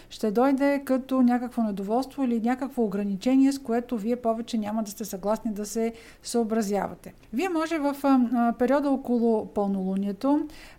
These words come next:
да имате желание, може и да напуснете работа, може да имате желание да промените нещо в самата си рутина.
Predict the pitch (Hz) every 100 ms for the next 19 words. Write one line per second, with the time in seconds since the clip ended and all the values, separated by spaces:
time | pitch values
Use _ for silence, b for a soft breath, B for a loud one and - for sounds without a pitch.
0 | 208 220 262 262 254 262 285 277 262 240
1 | 247 254 262 262 262 247 240 226 226 240
2 | 240 254 262 269 247 220 208 196 202 214
3 | 214 233 220 240 247 254 226 226 214 233
4 | 233 240 247 247 B B 196 - 240 240
5 | 240 247 247 247 254 240 - 240 226 233
6 | 240 247 240 240 226 208